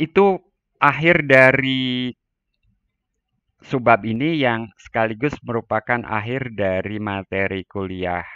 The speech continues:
M A lima nol tiga berapa? Tiga dua apa tiga tiga? Loh,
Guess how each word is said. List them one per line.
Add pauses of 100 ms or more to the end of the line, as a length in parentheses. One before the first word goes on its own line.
(1300)
M
A (1000)
lima (560)
nol (600)
tiga
berapa?
Tiga
dua
apa
tiga
tiga?
Loh,